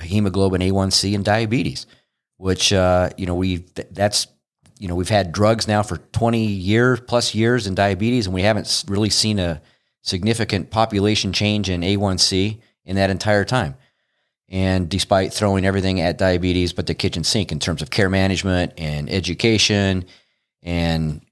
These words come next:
lifestyle changes and drugs and everything else. And so, you know, when you, when you look at something like that, it's pretty exciting. So, eh, but looking forward, uh, what, what is fascinating to me would be s-, things like oncology,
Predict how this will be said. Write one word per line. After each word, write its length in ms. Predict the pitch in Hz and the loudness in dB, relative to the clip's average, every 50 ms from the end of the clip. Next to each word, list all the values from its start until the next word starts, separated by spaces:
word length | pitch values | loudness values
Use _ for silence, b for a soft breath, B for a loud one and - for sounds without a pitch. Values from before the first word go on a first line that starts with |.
| _ _ _ | _ _ _
lifestyle 520 | - 101 107 110 110 - - 110 104 98 92 | 0 2 2 2 2 4 4 4 4 4 4
changes 680 | - - 107 101 101 92 95 98 92 92 92 85 80 80 | 2 2 2 2 2 2 2 2 2 2 0 0 -2 -2
and 180 | 73 73 71 | -4 -4 -4
drugs 480 | 65 - 113 113 107 107 104 98 90 82 | 0 2 4 4 4 4 2 -2 -2 -2
and 100 | 95 87 | -2 0
everything 320 | 87 90 85 - 95 107 | 0 -2 -2 -2 0 0
else. 280 | 113 98 78 - - - | 2 0 0 0 -4 -4
And 80 | 76 | -2
so, 340 | - - 92 87 87 85 82 b b b b b b b b b | 0 2 2 2 2 0 -2 b b b b b b b b b
you 80 | - 87 | -10 -6
know, 80 | 87 85 | -4 -2
when 120 | 87 87 | 0 0
you, 160 | 85 85 82 | 0 0 -2
when 200 | 80 - 92 90 | -4 -6 -6 -2
you 40 | 92 | 0
look 140 | 101 104 - | 0 0 0
at 60 | 85 | 0
something 240 | - 107 90 92 90 | -2 -2 0 0 0
like 160 | 87 82 - | 0 0 0
that, 160 | 95 87 78 | 0 0 0
it's 100 | 73 - | -2 -4
pretty 220 | - - 90 78 71 | -4 -4 -2 -2 -4
exciting. 420 | 67 - 85 73 69 60 62 - - _ _ _ _ _ _ _ _ _ _ | -4 -2 -2 -2 -4 -4 -10 -16 -20 _ _ _ _ _ _ _ _ _ _
So, 560 | _ - - 104 98 95 95 92 87 80 71 - _ _ _ _ _ _ _ _ _ _ _ _ _ _ - - - | _ -4 0 2 4 4 4 4 2 0 -2 -8 _ _ _ _ _ _ _ _ _ _ _ _ _ _ -20 -10 -6
eh, 80 | 107 110 | -4 -2
but 160 | - - - | 0 0 2
looking 240 | 127 123 - 135 104 | 2 2 2 0 0
forward, 560 | - - 151 185 208 123 87 90 120 - - _ _ _ _ _ _ _ _ _ _ - | 2 2 2 2 2 2 0 -2 -2 -4 -8 _ _ _ _ _ _ _ _ _ _ -2
uh, 280 | 104 98 98 95 95 | 0 2 4 4 2
what, 360 | 92 95 101 107 107 - - - _ | 2 0 0 0 0 -2 -6 -12 _
what 360 | - 101 101 95 90 - - | -8 -4 -4 -4 -4 -4 -10
is 320 | - 95 87 - - - - | -12 -6 -4 -2 -2 -2 -2
fascinating 800 | - - - - 92 98 107 107 - 107 98 95 87 87 82 | -6 -8 -4 0 2 2 2 2 0 0 0 0 0 0 -2
to 140 | - - 95 | -4 -4 -2
me 180 | 120 160 156 110 | -2 -2 -2 -2
would 160 | 87 85 76 | -2 -4 -2
be 140 | - 85 85 | -2 0 0
s-, 180 | 80 - - | 0 0 0
things 380 | - - 92 90 95 87 - 85 | 0 -2 -2 -2 0 -2 -2 0
like 180 | 85 87 87 | 0 0 0
oncology, 760 | - 110 110 107 - - 165 185 170 151 - - 104 - _ | 0 -2 -2 -2 -2 -2 0 0 -2 -4 -6 -8 -14 -18 _